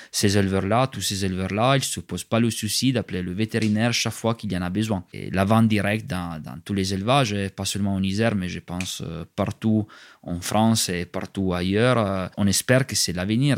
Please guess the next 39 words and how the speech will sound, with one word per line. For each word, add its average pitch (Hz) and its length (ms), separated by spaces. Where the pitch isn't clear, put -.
Le 101 300
gros 107 180
souci 127 440
de, 92 280
de 92 140
nos 98 140
métiers, 113 420
c'est 98 240
que 90 440
je 101 160
dirais 101 240
pas 107 220
qu'une 104 240
fois 110 240
sur 110 280
deux, 110 400
les 101 280
éleveurs, 107 380
ils 101 160
appellent 95 260
trop - 140
tard, 123 340
mais 92 500
une 117 120
fois 110 200
sur 107 220
trois, 113 260
peut-être, 107 680
les 101 220
éleveurs, 107 580
ils 90 100
se - 200
posent 101 340
toujours 117 300
la 107 120
question 107 460
d'appeler 98 460
le 101 100
vétérinaire 101 600